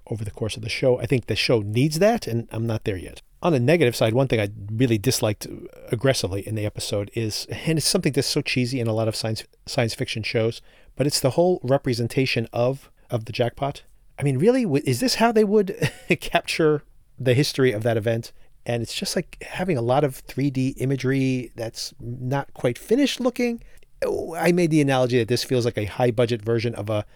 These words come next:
Sci-Fi Network series, a-, and even more so in that particular case.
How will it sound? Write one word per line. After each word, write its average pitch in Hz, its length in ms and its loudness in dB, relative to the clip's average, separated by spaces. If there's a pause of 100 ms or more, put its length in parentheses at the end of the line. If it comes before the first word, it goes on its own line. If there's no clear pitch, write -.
(320)
Sci-Fi 120 640 2 (420)
Network 123 500 0 (260)
series, 139 480 2
a-, 120 200 -8
and 123 240 -2 (200)
even 160 300 2
more 110 160 2
so - 320 -4 (120)
in 117 140 -2
that 107 160 -2
particular 107 400 -10
case. - 220 -14